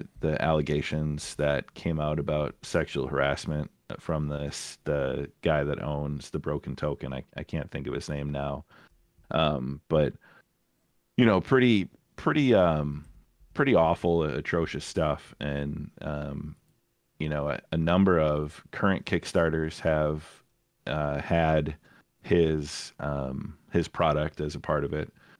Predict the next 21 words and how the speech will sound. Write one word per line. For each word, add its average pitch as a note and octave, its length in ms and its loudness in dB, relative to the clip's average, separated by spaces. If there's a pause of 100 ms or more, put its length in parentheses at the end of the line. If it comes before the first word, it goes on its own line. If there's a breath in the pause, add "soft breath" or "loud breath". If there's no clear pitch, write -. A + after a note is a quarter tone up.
(440)
like, D2 300 0
uh, C#2 500 0 (160)
Frosthaven, D#2 840 2
so - 200 -2
the C2+ 380 -2
Gloomhaven, D2+ 680 -4 (180)
Isaac C#2+ 260 -6
Childress, E2 580 -2 (520 soft breath)
um, C#2 380 -2
severed D#2+ 380 2
ties D2+ 460 0
and D2 160 -6
has D2+ 200 -4
found D#2 280 -2
an D2 100 -2
alternate D2+ 420 -4
solution. D#2+ 480 -6
So D#2 200 -2
I D2+ 80 -2
saw E2+ 300 0
a D2 80 -2